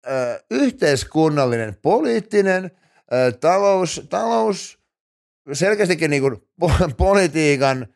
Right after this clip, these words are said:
ö, korkeakulttuurin, tämmöisen saatanan, niinku, ö, niin tämmöisen niinku establishment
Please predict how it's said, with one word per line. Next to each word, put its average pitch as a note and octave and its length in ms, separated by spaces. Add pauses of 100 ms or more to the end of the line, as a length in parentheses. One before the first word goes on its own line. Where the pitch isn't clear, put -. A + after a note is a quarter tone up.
(580)
ö, B2 220 (100)
korkeakulttuurin, D#3+ 1600
tämmöisen B2 340
saatanan, D3 680 (380)
niinku, A#2+ 240
ö, A#2+ 1200
niin E3 220
tämmöisen C#3 300
niinku B2+ 240
establishment A#2+ 1040